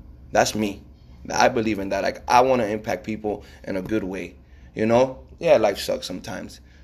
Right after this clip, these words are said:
Yeah, it's gonna be a bitch. You fall down seven times, you get up eight. You fall down eight, you get up nine. Get up and keep on moving forward. Ain't no reason why we should sit here and, and, and, be, and if you're a new injury in a wheelchair, bro, you're not the only one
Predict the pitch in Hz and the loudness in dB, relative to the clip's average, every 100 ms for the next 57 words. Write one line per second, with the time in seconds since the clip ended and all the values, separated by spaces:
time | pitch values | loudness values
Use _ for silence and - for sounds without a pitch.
0 | - 160 120 117 98 101 101 90 - - | -4 0 0 -2 -6 -8 -10 -10 -12 -14
1 | - - - - 123 156 151 147 - 151 | -16 -20 -20 -12 -2 0 4 2 4 0
2 | 143 123 156 139 143 - 165 170 - - | 0 0 0 0 -2 -2 -4 -6 -8 -14
3 | 107 143 143 143 - 160 147 165 196 151 | -2 2 4 2 -2 -6 -4 -4 -4 -4
4 | 180 254 139 - - - 117 185 233 254 | -4 -4 -6 -8 -14 -16 -2 0 0 -4
5 | - - 220 208 196 208 151 117 196 311 | -8 -8 -4 -2 0 -2 -4 -2 2 2
6 | - 101 - - - - - - - - | 0 -10 -16 -20 -20 -20 -20 -20 -18 -2
7 | 190 226 196 220 208 165 117 208 233 185 | 2 4 2 0 0 2 6 4 4 -2
8 | 175 180 160 - - 196 151 175 180 - | -4 -6 -6 -4 2 2 2 0 0 0
9 | - - - 147 147 135 131 135 139 - | -6 -20 -4 2 4 4 0 -2 -4 -2
10 | 139 139 143 139 180 170 190 151 190 175 | 0 2 2 2 0 0 -2 -2 -4 -4
11 | 165 151 151 202 - 143 135 190 165 156 | -4 -2 -2 -2 0 0 2 2 2 0
12 | 170 170 131 170 170 156 160 170 151 | 0 0 0 0 0 0 2 2 0